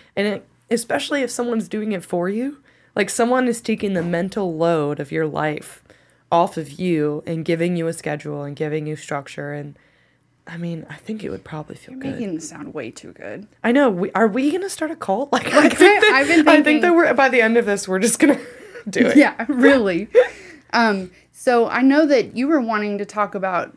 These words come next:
Speaker 2: Heaven's Gate, and I wanna talk about them too. They're one of my favorites.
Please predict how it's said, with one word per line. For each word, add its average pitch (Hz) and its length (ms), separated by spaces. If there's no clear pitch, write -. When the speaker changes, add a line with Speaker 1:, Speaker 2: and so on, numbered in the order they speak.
Speaker 2:
Heaven's 202 420
Gate, 233 460
and 185 320
I 202 140
wanna 214 240
talk 190 260
about 190 220
them 196 120
too. 285 240
They're 208 160
one 269 140
of 214 80
my 180 160
favorites. - 720